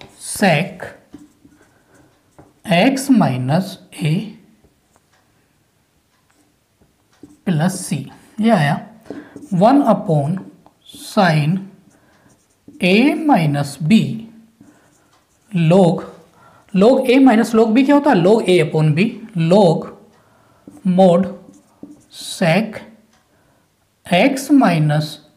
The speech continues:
B upon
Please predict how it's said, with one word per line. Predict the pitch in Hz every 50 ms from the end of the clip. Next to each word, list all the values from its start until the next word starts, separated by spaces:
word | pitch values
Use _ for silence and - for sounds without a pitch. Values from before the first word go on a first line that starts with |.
| _ _ _ - - 170 151 165
B | 190 240 240 202 156 151 - - - - - - _ _ - - - _ _ _ _ _ - - - - -
upon | 160 - - 202 208 208 170 151 156 202